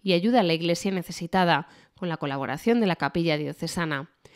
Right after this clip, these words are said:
Una vigilia que contará con testimonios de cristianos perseguidos, acompañados por la lectura y reflexión de la palabra y la exposición del Santísimo. La cruz de Mosul, profanada por el Daesh, procedente de la iglesia de San Simón de Bartela,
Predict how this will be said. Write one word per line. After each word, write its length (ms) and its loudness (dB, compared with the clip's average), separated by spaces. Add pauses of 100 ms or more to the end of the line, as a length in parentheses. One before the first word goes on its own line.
(220)
Una 160 2
vigilia 380 0
que 100 -6
contará 420 -2
con 160 -4
testimonios 540 -2
de 120 0
cristianos 500 -2
perseguidos, 720 -4
acompañados 680 -4
por 160 -6
la 100 -2
lectura 440 0
y 40 4
reflexión 680 0 (360)
de 120 2
la 100 -2
palabra 560 2 (100)
y 80 2
la 80 4
exposición 540 0
del 160 -2
Santísimo. 760 -6 (560)
La 120 2
cruz 160 2
de 120 4
Mosul, 500 2
profanada 560 0
por 120 -2
el 140 -2
Daesh, 520 2
procedente 580 0
de 80 0
la 80 -2
iglesia 420 0
de 120 -2
San 220 -4
Simón 340 -2
de 100 -2
Bartela, 560 2